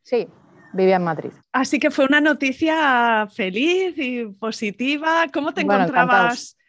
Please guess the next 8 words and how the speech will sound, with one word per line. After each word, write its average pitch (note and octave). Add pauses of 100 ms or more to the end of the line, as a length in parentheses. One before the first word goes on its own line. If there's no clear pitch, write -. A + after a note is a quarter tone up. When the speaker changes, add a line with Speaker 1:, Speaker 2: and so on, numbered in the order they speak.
(140)
Speaker 2:
cómo D4
te F4
encontrabas C4
físicamente C4
en A3+
ese A3+
primer G#3
trimestre? G#3